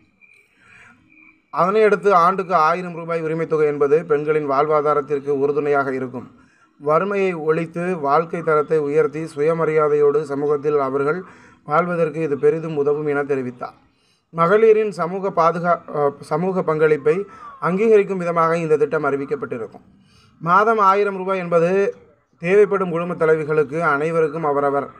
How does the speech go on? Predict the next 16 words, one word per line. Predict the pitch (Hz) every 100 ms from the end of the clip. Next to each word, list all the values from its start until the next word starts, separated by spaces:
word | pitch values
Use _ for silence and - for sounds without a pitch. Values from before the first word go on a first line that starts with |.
| - - -
வங்கிக் | 156 175 190
கணக்கில் | 185 170 165 151
நேரடியாக | 156 160 156 151 147
செலுத்தப்படும். | 135 131 - 117 113 - _ - _ _ _ _ _ _ _ _ _ _ _ - - - -
நடைபாதையில் | 160 175 220 233 214 208 202
வணிகம் | 180 175 185
செய்திடும் | 185 180 170 165
மகளிர், | 160 151 156 170
அதிகாலையில் | 151 170 175 170 170
கடற்கரை | 156 147 165 180
நோக்கி | 165 165 147 156 127 131
விரைந்திடும் | 147 165 160 156 147
மீனவ | 170 165 160
மகளிர், | 147 151 160
கட்டுமான | 147 139 170 170
தொழிலாளி, | 147 151 156 151 143